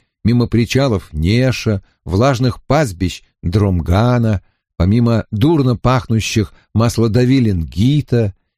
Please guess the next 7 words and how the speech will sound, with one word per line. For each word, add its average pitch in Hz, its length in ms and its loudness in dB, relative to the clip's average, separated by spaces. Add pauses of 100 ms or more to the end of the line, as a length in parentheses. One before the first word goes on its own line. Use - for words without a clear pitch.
(140)
и 180 100 0
всюду 165 720 0
слава 156 760 0
о 117 40 0
подвиге 147 680 0
молодого 113 520 0
волшебника 156 1040 0